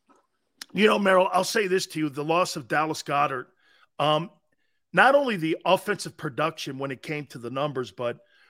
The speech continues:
tell me if you agree with this. I thought in the run game, how many times did you see the tight end get holding penalties because they were trying to set the edge? And I know the new guys, when you go into a fire like that,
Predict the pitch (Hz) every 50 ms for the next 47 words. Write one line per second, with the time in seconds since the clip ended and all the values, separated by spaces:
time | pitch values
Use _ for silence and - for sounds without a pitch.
0 | _ _ - - 247 285 320 302 - - 240 226 208 185 135 147 180 190 202 196
1 | 175 175 - 131 123 120 - - _ _ _ _ - 160 - - - - 196 185
2 | 208 175 156 139 135 127 143 156 190 208 160 139 127 123 117 113 113 _ _ _
3 | _ _ _ _ - 285 240 277 311 320 240 - 226 233 233 226 180 170 180 151
4 | 160 156 - 202 196 170 147 - - 170 170 170 165 156 165 170 156 139 127 120
5 | _ _ _ _ _ _ _ 131 117 156 180 185 185 185 _ _ _ _ _ _
6 | _ _ - - 202 220 220 240 196 - - 165 160 151 147 139 156 151 131 -
7 | 170 165 - - 180 165 147 - 180 190 190 180 170 - - 196 196 208 208 185
8 | 170 - 196 185 - - 165 147 165 180 190 175 165 - - 156 147 156 160 165
9 | 175 196 208 170 170 160 165 190 208 170 139 165 151 156 151 - 156 151 151 156
10 | 156 143 180 190 202 196 196 190 180 170 160 151 - - - 170 170 170 165 160
11 | 151 147 143 135 131 - - 143 139 139 131 131